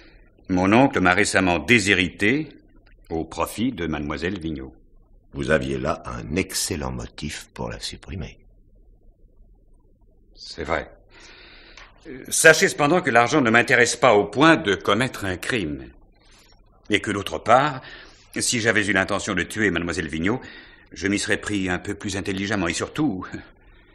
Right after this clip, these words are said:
Speaker 1: surtout plus discrètement.
Speaker 2: Vous admettrez tout de même que le sort vous favorise en vous débarrassant de mademoiselle Vigneault, juste au moment où votre oncle est au plus mal.
Speaker 1: Je n'aurais pas le mauvais goût de m'en réjouir.
Speaker 2: Pourquoi pas ?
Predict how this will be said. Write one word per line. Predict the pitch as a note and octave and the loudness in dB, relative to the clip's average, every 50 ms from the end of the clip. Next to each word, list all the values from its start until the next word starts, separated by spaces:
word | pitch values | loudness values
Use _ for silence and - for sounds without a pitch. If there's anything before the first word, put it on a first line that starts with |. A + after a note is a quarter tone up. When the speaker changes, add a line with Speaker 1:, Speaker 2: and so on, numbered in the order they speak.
| _ _ | _ _
Speaker 1:
surtout | - - - - - G#2 - - - D#3+ F3+ | -6 -2 -2 -2 -2 -2 -6 -4 -2 -2 -2
plus | - - - - - - | -2 -4 -14 -16 -14 -14
discrètement. | - - - C3+ - - - - A#2+ - - A#2+ - - - - - | -8 -4 -2 -2 -2 -2 -4 -8 -10 -8 -8 -8 -8 -8 -10 -12 -6
Speaker 2:
Vous | - D#2+ D#2 D#2+ | -2 0 4 4
admettrez | D#2+ D#2 D2+ D2 - D2+ D#2 | 4 4 2 0 2 0 0
tout | - D#2 | 0 0
de | D2 | 2
même | D#2+ G2 G2+ F2 | 4 2 2 2
que | - C#2 | 0 -2
le | B1+ C2 | 0 2
sort | C2 - - E2 D2 - | 2 4 4 4 2 0
vous | - - | -2 -6
favorise | - - - D#2+ D#2 - D2 D#2+ D#2+ D2+ B2+ C#3 C#3+ D3+ C#3 A2 F2 | -4 2 2 2 2 4 4 4 4 6 6 6 6 6 4 2 2
en | D#2 B1+ | 0 -2
vous | B1 C#2 | -2 0
débarrassant | C2+ F2 E2+ D2+ D#2+ C2+ C#2 D2+ D2 - - - G#2 G#2 | 0 2 4 4 2 4 4 2 2 2 0 0 0 -2
de | F#2 C#2 C2+ | -2 -2 -2
mademoiselle | C2+ C#2+ C2+ C2 C2+ C2+ C2 A#1+ C2 C2 C2 | -2 -2 -2 -2 -2 -4 -4 -2 -2 -2 -4
Vigneault, | B1 A#1+ D#2+ F2+ A2 C#3 D3 C3 - - - - - - - - - - | -4 -4 -4 0 2 2 2 2 -2 -8 -18 -20 -20 -20 -20 -20 -16 -12
juste | F2+ E2+ - A2+ G3 G3 - - - - - - | -6 0 6 6 8 8 6 4 0 -2 -4 -2
au | F2+ E2 | -2 0
moment | D#2 D#2 D#2+ F2 B2+ D#3+ F3+ - - - - _ _ _ _ - | 2 2 2 2 2 -2 -2 -4 -10 -16 -20 _ _ _ _ -6
où | E2 | -6
votre | D2+ C2 D2 C#2+ - - - - | -4 -2 -4 -4 -6 -6 -8 -6
oncle | A2+ A#2+ A2+ - - - | -6 -6 -6 -8 -10 -14
est | - - - - | -14 -12 -12 -12
au | - | -12
plus | - - D2 | -10 -10 -4
mal. | F#2+ C3 D#3+ E3+ C3 D#2+ C2 A#1 - - - _ _ _ _ _ _ - _ _ _ _ _ _ _ _ _ _ | 0 4 4 4 4 2 -2 -6 -10 -14 -20 _ _ _ _ _ _ -20 _ _ _ _ _ _ _ _ _ _
Speaker 1:
Je | - - - F#2 | -20 -14 -6 -2
n'aurais | F2+ F#2 F#2 F2+ E2+ E2+ | 0 0 2 2 0 0
pas | - A#2+ G2+ F2+ | 0 2 2 2
le | D#2 D#2 D#2+ | 2 0 -4
mauvais | D#2 E2 F2 E2+ D#2+ E2+ D#2+ | -4 -4 -4 -4 -6 -6 -6
goût | D2 F#2 G2+ G2 | -6 -6 -6 -6
de | D#2 E2 | -4 -4
m'en | E2+ E2+ E2+ E2+ | -4 -2 -2 -4
réjouir. | D#2+ E2+ F2 E2 D2+ D#2 D2 C2+ C2 - - - - - - - | -4 -4 -6 -8 -8 -10 -12 -14 -14 -16 -20 -20 -20 -20 -12 -4
Speaker 2:
Pourquoi | - A2 G#2 G#2+ G2+ - | -2 0 4 4 4 4
pas ? | - - - - - - - | 2 -2 -4 -4 -6 -14 -20